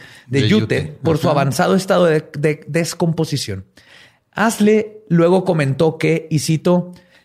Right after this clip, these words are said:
Speaker 1: "Yo la reconocí inmediatamente por la forma de la cara, la frente, los cachetes. Cuando has estado junto a tu hermano por quince años, simplemente lo reconoces".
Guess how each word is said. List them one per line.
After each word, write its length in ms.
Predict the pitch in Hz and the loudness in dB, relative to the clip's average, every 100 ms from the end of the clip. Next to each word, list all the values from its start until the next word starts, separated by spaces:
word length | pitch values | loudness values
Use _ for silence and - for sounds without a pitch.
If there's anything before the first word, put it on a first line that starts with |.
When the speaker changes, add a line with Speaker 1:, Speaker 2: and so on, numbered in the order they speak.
| _ | _
Speaker 1:
"Yo 180 | 139 160 | -2 0
la 80 | 185 | 2
reconocí 600 | 185 180 156 135 180 180 | 2 0 -2 0 0 2
inmediatamente 880 | 175 151 135 127 127 143 127 123 - - | 0 0 2 0 0 0 0 -2 -8 -12
por 160 | - 127 | -6 -2
la 80 | 120 | -2
forma 280 | - 139 147 | -2 0 0
de 60 | |
la 160 | 139 120 | 0 -2
cara, 480 | 165 165 175 180 - _ | 0 0 -2 -4 -18 _
la 160 | 135 | -6
frente, 600 | 113 151 156 156 165 156 - | -2 0 0 0 -2 -2 -4
los 180 | 139 | -6
cachetes. 680 | - 117 160 143 160 151 - _ _ _ _ _ | -4 -4 -2 -2 -2 -4 -8 _ _ _ _ _
Cuando 240 | 135 139 | 0 0
has 80 | 156 | 2
estado 320 | 185 185 196 | 2 2 0
junto 240 | 196 196 165 | 2 2 2
a 80 | |
tu 80 | - | 2
hermano 420 | 139 139 160 170 | 0 0 0 0
por 220 | 131 139 - | 0 -4 -2
quince 340 | 165 156 170 | 0 0 0
años, 520 | 165 180 214 - - _ | 0 0 0 -4 -14 _
simplemente 880 | - - 127 147 139 147 170 170 - _ _ | -10 -6 -2 0 -2 0 0 -2 -6 _ _
lo 120 | 127 | -6
reconoces". 680 | 110 101 98 90 - - | -4 -4 -6 -6 -10 -18